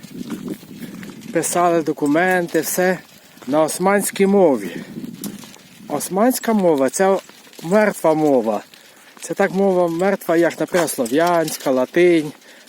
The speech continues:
то так і, і османська. Османською мовою спілкувалися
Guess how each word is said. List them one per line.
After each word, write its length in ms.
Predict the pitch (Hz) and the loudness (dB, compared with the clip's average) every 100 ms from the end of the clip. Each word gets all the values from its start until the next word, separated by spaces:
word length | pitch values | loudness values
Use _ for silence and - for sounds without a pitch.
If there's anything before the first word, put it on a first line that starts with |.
| - | -10
то 60 | |
так 500 | 139 196 208 - - | -2 0 0 -4 -4
і, 140 | 185 180 - | 0 0 0
і 120 | 175 | 0
османська. 720 | 190 185 139 123 110 - - - - - - - - - | 2 0 0 0 -2 -6 -10 -14 -16 -20 -20 -20 -18 -10
Османською 680 | 143 - 240 277 - 247 220 | -8 0 2 2 2 2 4
мовою 480 | 214 196 185 175 156 | 4 4 6 6 4
спілкувалися 960 | - 180 185 185 165 131 123 - 117 | 0 -2 0 4 6 4 2 -2 -6